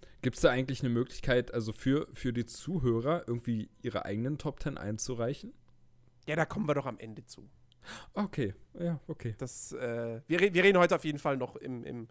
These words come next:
Speaker 2: im Vorfeld über den, über den Jahresrückblick. Äh, aber jetzt erstmal, wir haben noch ganz, ganz viele andere Themen. Wir bleiben natürlich jetzt noch bei den Game Awards, denn wie es halt jedes Jahr nun mal so ist, ähm, gibt es da ja einiges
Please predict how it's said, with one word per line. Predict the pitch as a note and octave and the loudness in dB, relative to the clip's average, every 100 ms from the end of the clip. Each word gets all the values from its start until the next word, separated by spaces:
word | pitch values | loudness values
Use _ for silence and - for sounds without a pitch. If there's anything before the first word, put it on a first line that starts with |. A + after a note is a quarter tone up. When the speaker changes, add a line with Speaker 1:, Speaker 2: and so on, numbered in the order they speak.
| - - - | -18 -20 -12
Speaker 2:
im | C#3 | -2
Vorfeld | E3+ D#3 C#3 | 2 4 2
über | B2 B2+ | -2 -2
den, | G#2+ A2 A2+ | -2 -6 -10
über | B2+ | -8
den | B2+ A2+ | -8 -6
Jahresrückblick. | A2 A2+ A2+ - A2 - G2+ - - - - - - | -6 -6 -6 -12 -16 -16 -16 -18 -20 -20 -20 -16 -6
Äh, | A#2 - - | -6 -4 8
aber | F#3 G#3+ G#3 - - | 10 10 6 0 -2
jetzt | F#3 - | 0 2
erstmal, | F3 E3 C#3 | 2 2 0
wir | |
haben | D#3+ | 0
noch | E3 | -2
ganz, | - F3+ | -4 -4
ganz | F3 - | -4 -4
viele | F3+ E3+ | -4 -2
andere | E3+ F3 | -2 -6
Themen. | - C3+ | -6 -4
Wir | D3 | 0
bleiben | D#3 G#3 | 4 6
natürlich | C#4+ G3+ A3 | 4 0 -6
jetzt | G#3+ | -4
noch | G3+ | -4
bei | G3 | -4
den | G3 | -4
Game | F3 G3+ A#3+ | 0 0 0
Awards, | E3 D3+ D3 - | -2 -4 -6 0
denn | F3+ F#3+ - - - - | 0 -2 -10 -20 -20 -16
wie | C#3 F3+ | -6 -4
es | - | 2
halt | F#3 D3+ | 2 4
jedes | D#3 E3+ E3+ | 2 2 2
Jahr | D3+ C#3+ E3 - | 2 4 2 0
nun | D#3 C#3+ | -4 0
mal | D3 D3 E3 D#3 | 2 2 0 -2
so | C#3 | -4
ist, | D3+ D#3 - _ - - _ - | -4 -6 -10 _ -20 -20 _ -4
ähm, | C#3 C#3 C3+ C3 A#2+ - _ _ | 0 2 2 0 -4 -12 _ _
gibt | - - - | -8 -6 -4
es | D3 | -4
da | - C#3 | -4 -4
ja | D3 C#3+ C3+ - _ | 0 2 0 -2 _
einiges | C#3 D#3 A3 A3+ F3+ F3 | 2 6 6 6 2 0